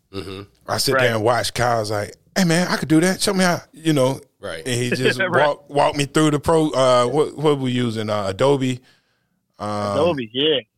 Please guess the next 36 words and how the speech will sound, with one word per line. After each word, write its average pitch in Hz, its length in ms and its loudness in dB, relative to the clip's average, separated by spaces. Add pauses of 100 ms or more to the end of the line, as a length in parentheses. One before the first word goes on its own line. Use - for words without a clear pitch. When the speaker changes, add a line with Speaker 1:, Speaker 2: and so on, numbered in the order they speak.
(140)
Speaker 2:
yeah, 151 120 2
Speaker 3:
Yeah. 127 260 4
Speaker 2:
and 104 160 -6
he 127 140 -2
just 123 240 -4
walked 135 280 2
me 131 120 -4
through 151 300 4
it. 117 140 -2 (680)
And 127 260 0
I'm 127 140 -6
like, 117 160 -4
"Oh, 139 340 -2
okay." 135 400 -4 (640)
Speaker 1:
Mm-hmm. 82 220 -10
Speaker 2:
And 123 160 0
I'd 131 180 -2
be 135 100 0
doing 131 200 0
the 117 60 -4
same 127 280 0
thing 143 200 0
to 131 60 -4
Kyle. 113 300 0
Like, 101 160 -2
"Yo, 113 140 -2
man, 104 300 -6
like, 113 320 -2 (260)
think 180 180 2
about 139 220 2
this. 131 180 2
The 107 100 -2
whole 151 200 2
time 143 340 0
that 120 140 0
I'm 131 240 -2